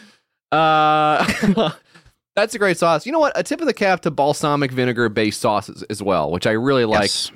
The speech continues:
Speaker 1: Too strong to keep around forever, but damn, they are, on some vegetables, you almost don't want nothing but that flavor
Speaker 2: Pretty good.
Speaker 1: to me.
Speaker 2: Yeah.
Speaker 1: Something aged, something funky, you know, I don't know.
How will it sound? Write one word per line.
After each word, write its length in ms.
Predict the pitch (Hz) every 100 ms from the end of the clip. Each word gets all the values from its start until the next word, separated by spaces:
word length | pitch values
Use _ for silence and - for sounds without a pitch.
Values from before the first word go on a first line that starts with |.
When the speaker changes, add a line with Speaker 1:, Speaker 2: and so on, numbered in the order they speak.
| -
Speaker 1:
Too 160 | 302
strong 300 | 247 226 214
to 60 | 185
keep 200 | 185 170
around 300 | 151 151 147
forever, 440 | 127 117 123 139 139 _ _ _
but 320 | 90 120 110 _ -
damn, 360 | 170 185 117 95
they 180 | 117
are, 120 | 127 - - _
on 200 | - 143
some 260 | 127 240 220
vegetables, 500 | 165 165 123 117 104
you 100 | 135
almost 240 | 147 120
don't 160 | 117 104
want 180 | 107 80
nothing 400 | 98 92 95 82
but 300 | 71 90 - _ -
that 240 | 64 - _
flavor 340 | - 92 65 -
Speaker 2:
Pretty 140 | 98
good. 280 | 95 95 - _ -
Speaker 1:
to 80 |
me. 160 | 87 76
Speaker 2:
Yeah. 260 | 95 95 95 _ -
Speaker 1:
Something 320 | 294 294 294
aged, 360 | 170 185 190 160
something 340 | - 180 175
funky, 400 | 151 156 151 -
you 280 | 156 147 143
know, 260 | 143 135 135
I 100 | 127
don't 100 | 120
know. 200 | 92 85